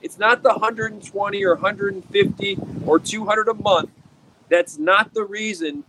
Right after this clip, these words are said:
that people don't stick around. They may tell themselves that reason. That is not the reason. The reason, number one reason is, "This is hard work when I don't feel like it,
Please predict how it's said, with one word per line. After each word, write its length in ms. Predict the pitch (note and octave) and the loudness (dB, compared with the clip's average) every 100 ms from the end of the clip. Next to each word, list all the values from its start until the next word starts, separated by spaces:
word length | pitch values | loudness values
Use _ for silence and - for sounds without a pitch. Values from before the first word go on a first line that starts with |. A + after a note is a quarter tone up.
| - | -4
that 200 | D3+ - | -4 0
people 260 | F3 F3 | 0 2
don't 180 | E3+ F3 | 2 2
stick 260 | - F#3 F#3 | 0 -4 -2
around. 260 | G3 E3+ | 0 0
They 100 | D#3 | 0
may 220 | F3+ F#3+ F3+ | -2 -2 -6
tell 380 | - - B3 C#4+ | -6 -2 0 2
themselves 580 | C4+ G3 - E3+ C#3+ | 0 -2 -4 -2 -2
that 200 | - C3 | -4 -4
reason. 320 | A#2+ C3 B2+ - _ - | -6 -16 -20 -20 _ -6
That 180 | D3 | -2
is 160 | F3+ D#3+ | -2 -2
not 260 | F3 F3+ - | -2 -2 -2
the 80 | |
reason. 400 | E3 E3+ E3 C3 - _ _ | -2 0 -2 -8 -16 _ _
The 140 | - D3+ | -4 2
reason, 420 | D3+ G#3+ A#3 F#3 | 4 4 2 2
number 260 | E3 A3+ A#3 | 4 4 4
one 160 | A#3 | 2
reason 280 | G3+ G#3+ G3 | 0 -2 0
is, 200 | G#3+ G#3 - _ - - | 2 2 -4 _ -20 0
"This 320 | E3+ G3 - | 4 4 2
is 220 | D#3 C3+ | -2 -2
hard 520 | C3 D3 E3 E3+ D#3+ C#3+ | -2 0 2 4 2 2
work 520 | D3+ F#3+ A#3 - _ _ _ | 2 4 2 -4 _ _ _
when 240 | A#2+ C#3 C3+ | -6 -4 -2
I 80 | |
don't 260 | C3 C#3+ C3+ | -4 -4 -8
feel 320 | - F3 G3+ | -8 -2 2
like 240 | G3 G#3 G#3 | 4 4 2
it, 200 | G#3+ | -2